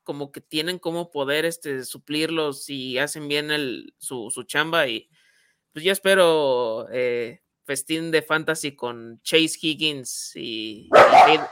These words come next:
y Hayden Hurst, porque son los que ahí, este, todavía pueden hacer algo. Y, y de Bills,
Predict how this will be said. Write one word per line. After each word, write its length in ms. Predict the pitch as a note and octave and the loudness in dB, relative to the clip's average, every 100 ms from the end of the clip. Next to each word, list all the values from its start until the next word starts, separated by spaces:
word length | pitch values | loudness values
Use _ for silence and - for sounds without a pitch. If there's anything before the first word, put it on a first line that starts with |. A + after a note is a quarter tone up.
| - | -10
y 160 | - D#3+ F3 | -2 0 4
Hayden 240 | F3+ E3+ | 4 4
Hurst, 420 | E3 D#3+ - - - _ _ | 4 2 0 -16 -20 _ _
porque 260 | G#2+ - C3 | -16 -12 -12
son 240 | C#3+ C#3+ | -10 -6
los 180 | C#3+ C#3 | -6 -6
que 100 | B2 | -6
ahí, 300 | B2 A#2+ B2 | -6 -6 -10
este, 500 | A#2 - _ - - - | -12 -16 _ -20 -18 -2
todavía 300 | C#3+ D3 C#3+ | 2 2 0
pueden 240 | D3 C3+ | -2 -2
hacer 240 | B2 C#3 C3+ | -6 -4 -4
algo. 320 | D3 D3+ C#3+ | -2 -4 -4
Y, 220 | - - _ _ _ _ _ _ - | -6 -12 _ _ _ _ _ _ -4
y 140 | D#3 | 2
de 140 | D3 D3 | 4 4
Bills, 460 | F3 G3+ - - | 4 2 -4 -10